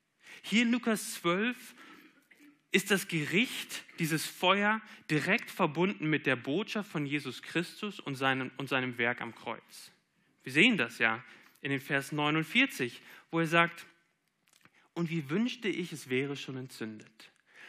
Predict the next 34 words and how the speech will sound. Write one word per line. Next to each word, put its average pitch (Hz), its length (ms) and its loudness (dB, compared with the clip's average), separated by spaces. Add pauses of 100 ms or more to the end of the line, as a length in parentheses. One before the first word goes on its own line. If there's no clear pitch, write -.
(160)
Also 165 220 -2
es 208 140 -4
ist, 233 120 -2
als, - 360 -4 (180)
als 185 180 0
ob 202 120 0 (240)
das 170 120 2
Feuer 214 300 0
kann 202 280 2
noch 196 100 2
nicht 180 180 -2
kommen, 185 380 0 (200)
weil 151 160 6
Jesus 202 380 2
an 165 160 2
einem 143 420 2
Punkt 269 380 0
in 170 140 0
seinem 151 280 4
Leben 180 360 4
steht, 151 340 -2 (280)
an 147 260 0
dem 196 380 2
noch 156 260 -2
nicht 185 320 0
die 170 80 0
Grundlage 151 640 2
da 113 260 2
ist, 110 120 -8
um 139 120 -6
dieses 123 240 -6
Feuer 110 320 -6
zu 107 140 -18
bringen. - 280 -18